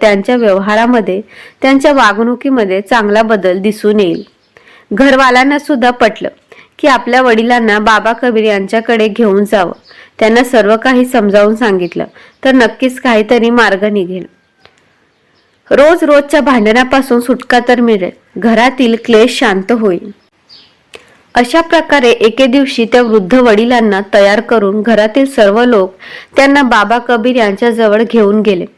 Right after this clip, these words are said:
मित्रांनो, संतांना तर सर्व काही न सांगता समजून जातं. जेव्हा ते बाबा कबीर यांच्याकडे पोहोचले, तेव्हा त्यांना समजलं की ही लोक माझ्याकडे का आले आहेत.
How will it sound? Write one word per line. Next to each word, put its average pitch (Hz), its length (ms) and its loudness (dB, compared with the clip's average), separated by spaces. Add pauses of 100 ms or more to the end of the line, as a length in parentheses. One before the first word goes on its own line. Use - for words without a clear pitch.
(440)
मित्रांनो, 311 520 2
संतांना 269 540 0 (100)
तर 254 160 2
सर्व 233 340 0
काही 240 280 0
न 233 140 0
सांगता 233 440 -2
समजून 214 480 0
जातं. 196 300 -4 (580)
जेव्हा 240 240 2
ते 269 160 2
बाबा 247 340 2
कबीर 240 380 0
यांच्याकडे 240 560 0
पोहोचले, 208 440 -4 (420)
तेव्हा 240 220 2
त्यांना 247 320 0
समजलं 208 540 -2 (380)
की 285 80 0
ही 311 200 4 (380)
लोक 247 300 2
माझ्याकडे 240 680 0
का 254 160 -4
आले 208 260 0
आहेत. 196 240 -6